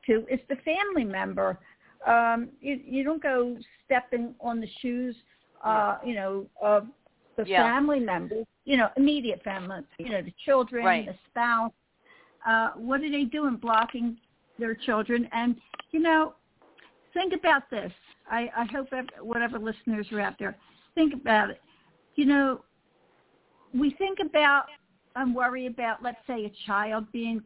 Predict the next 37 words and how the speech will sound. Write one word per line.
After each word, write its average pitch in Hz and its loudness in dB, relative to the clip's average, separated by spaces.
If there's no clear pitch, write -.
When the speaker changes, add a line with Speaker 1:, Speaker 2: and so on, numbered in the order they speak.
Speaker 1:
kidnapped. 233 -2
We 233 0
protect - -6
our 220 0
children. 220 0
Well, 339 2
this 381 -4
is 277 -2
our 262 2
parents 403 -2
being 208 -6
kidnapped, 190 -8
you 294 4
know, 269 6
Speaker 2:
Yes. - 0
Speaker 1:
or 269 0
your 254 -2
spouse, 208 0
or 330 0
a - -4
spouse. 208 0
They're 349 0
kidnapping 392 0
them. 208 -4
And 349 2
it's 311 0
not 359 6
even 381 -4
Speaker 2:
Mm-hmm. 381 -4
Speaker 1:
that 349 0
they're 349 -10
just 330 -10
holding 381 0
them 392 -6
for 285 0
ransom. 302 -4
It's, 285 -4